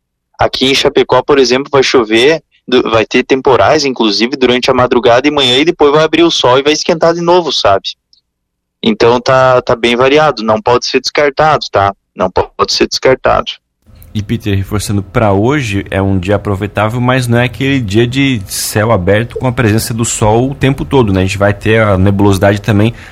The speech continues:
Speaker 2: atuando
Speaker 1: É.
Speaker 2: aqui na região, né? Um dia mais seco, né?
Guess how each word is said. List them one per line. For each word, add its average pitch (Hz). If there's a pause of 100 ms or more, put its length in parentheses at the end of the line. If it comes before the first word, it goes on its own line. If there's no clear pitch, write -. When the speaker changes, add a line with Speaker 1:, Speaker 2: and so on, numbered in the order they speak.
(120)
Speaker 2:
atuando 107
Speaker 1:
É. 107
Speaker 2:
aqui 101
na 113
região, 117
né? 92
Um 92
dia 98
mais 110
seco, -
né? 101